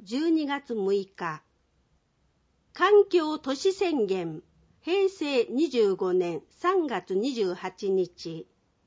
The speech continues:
健康、幸は幸せ。健康都市宣言、平成三十年十二月一日。ゼロカーボンシティ表明、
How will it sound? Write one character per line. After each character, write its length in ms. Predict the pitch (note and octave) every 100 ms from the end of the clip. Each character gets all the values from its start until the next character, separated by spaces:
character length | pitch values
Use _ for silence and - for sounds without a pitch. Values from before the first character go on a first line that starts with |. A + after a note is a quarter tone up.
| _ _ _ _ _ _
健 360 | - F4 G4 F#4+
康、 500 | F#4+ C4+ A#3 G#3+ - _ _ _ _ _
幸 340 | D#4 C4+ G3+
は 220 | D#3+ D#3+ - _
幸 460 | - G3+ G#3+ G3+ F#3+
せ。 320 | - F#3+ E3 - _ _ _ _ _
健 320 | - G4 G#4
康 340 | G#4 F4+ E4+ C#4+
都 140 | C4+
市 180 | B3 F#4+
宣 340 | F#4 E4+ B3 G3
言、 360 | F#3 E3 C#3 - _ _
平 300 | - G4 G4+
成 340 | G#4 E4 C#4
三 360 | B3+ - F#4 E4
十 260 | D#4 B3+ G3+
年 300 | F#3 F3 - -
十 240 | G#3 E4 F4+
二 140 | F4
月 280 | D4 D#4 C4
一 320 | - A3+ A#3
日。 640 | - G3+ - - F3 D#3+ - _ _ _ _ _ _ _ _ -
ゼ 180 | G#3 C4+
ロ 160 | G#4+
カ 300 | G#4+ G#4 F#4+
ー 20 |
ボ 160 | F4 F4
ン 140 | D#4+
シ 200 | E4+ D#4
テ 180 | C4+ -
ィ 360 | G#3 F#3 E3+ - -
表 340 | C#4 C4 B3+ A#3+
明、 440 | G#3 G3 F#3 E3